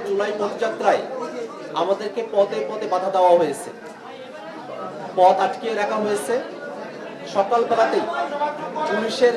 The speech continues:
গাড়িতে আগুন দেওয়া হয়েছে, পুলিশ সদস্যদেরকে হামলা করে তাদেরকে আহত করা হয়েছে এবং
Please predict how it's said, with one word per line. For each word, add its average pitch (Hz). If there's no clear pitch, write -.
গাড়িতে 196
আগুন 226
দেওয়া 226
হয়েছে, 226
পুলিশ 226
সদস্যদেরকে 220
হামলা 196
করে 175
তাদেরকে 190
আহত -
করা 196
হয়েছে -
এবং 240